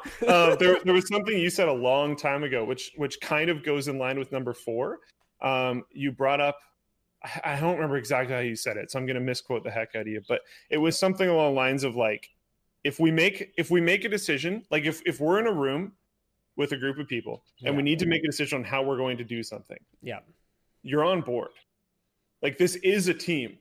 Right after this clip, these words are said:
Speaker 2: You can, you can make your arguments, but ultimately we need to come up with the best possible solution as a team and run with it.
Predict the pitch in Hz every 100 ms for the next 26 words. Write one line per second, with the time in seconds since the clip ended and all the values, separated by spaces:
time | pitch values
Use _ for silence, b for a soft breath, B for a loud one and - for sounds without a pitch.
0 | _ 147 160 175 160 165 160 185 196 202
1 | 156 156 156 151 147 - b _ _ -
2 | 131 127 - 160 185 156 139 143 131 -
3 | 139 139 139 - 156 - 123 139 127 147
4 | - 160 151 151 143 143 131 135 127 127
5 | 127 - 151 185 - 123 113 139 160 165
6 | 208